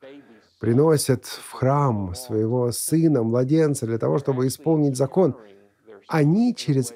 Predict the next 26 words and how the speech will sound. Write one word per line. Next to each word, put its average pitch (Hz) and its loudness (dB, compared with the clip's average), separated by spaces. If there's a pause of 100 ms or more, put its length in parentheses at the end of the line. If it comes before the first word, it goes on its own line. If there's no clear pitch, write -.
это 165 -2
встречаются 127 0
со - -8
своим 123 0
сыном 139 2
так, 196 -2 (560)
как 135 -4
не 143 4
встречались 139 0
никогда 123 -2
раньше. 113 -2 (580)
Потому 113 0
что 127 0
Симеон 139 2
им 123 2
говорит: 123 0 (440)
«Вот 131 0
что - -2
это 113 0
значит. 92 -6 (480)
Вот 156 2
что 156 -2
значит 156 0
встреча 165 2
со 143 -4
Христом. 135 -2